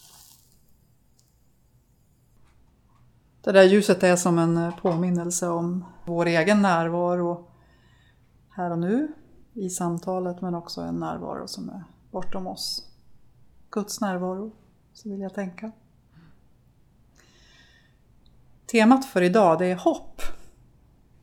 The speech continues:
Ganska ofta så har vi uttryck sådär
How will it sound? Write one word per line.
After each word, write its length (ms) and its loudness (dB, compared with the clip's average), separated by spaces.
Ganska 360 6
ofta 460 8
så 180 6
har 180 6
vi 280 0
uttryck 760 2
sådär 420 0